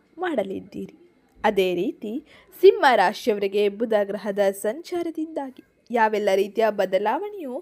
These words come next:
ಈ ತಿಂಗಳಲ್ಲಿ ನಡೆಯಲಿದೆ ಎಂದು ನೋಡೋಣ. ನಿಮ್ಮ ಎರಡನೇ ಮತ್ತು ಹನ್ನೊಂದನೇ ಮನೆಯ ಅಧಿಪತಿಯಾದ ಬುಧನು ಇಡೀ ಜುಲೈ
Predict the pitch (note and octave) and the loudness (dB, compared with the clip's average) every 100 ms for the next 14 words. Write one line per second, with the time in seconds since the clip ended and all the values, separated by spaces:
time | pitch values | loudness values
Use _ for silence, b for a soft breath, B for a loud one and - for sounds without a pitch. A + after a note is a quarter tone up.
0 | b b b D4 E4+ C#4+ B3+ C4 C4+ C#4 | b b b 0 2 2 -4 -6 0 2
1 | A#3 A3 G#3 G3+ C4 F#4+ F4 A#3 D3 - | 0 -2 -8 -6 -6 -4 -6 -6 -10 -10
2 | C#4+ F#4+ B3+ G4 G#4 G#4 F#4+ A#3+ - - | -12 -6 -6 -8 _ -12 -8 -6 -8 -12
3 | _ _ _ b b - C4+ C4+ C4 B3 | _ _ _ b b -10 -6 2 4 4
4 | B3 B3+ F4+ A4 G4+ D4 B3 A#3 A#3 A#3+ | 4 4 4 0 -2 -4 -4 -6 -2 -4
5 | - A3 F4+ G#4 E4 C#4 A#3 A3 G#3+ A3 | -2 -8 -6 -8 -2 -4 -4 -10 -8 -4
6 | G#3 - A#3 D#4 - G#3+ A3+ G#3+ G#3 G#3+ | -6 -2 -2 -2 -6 -8 -4 -2 -2 -2
7 | G#3 G3 A3 G#4+ A#3+ G#3+ F#4+ b b - | -2 -4 -6 -6 -8 -12 -14 b b -2
8 | D4 C#4 C4 C4 B3+ | 0 2 0 -2 0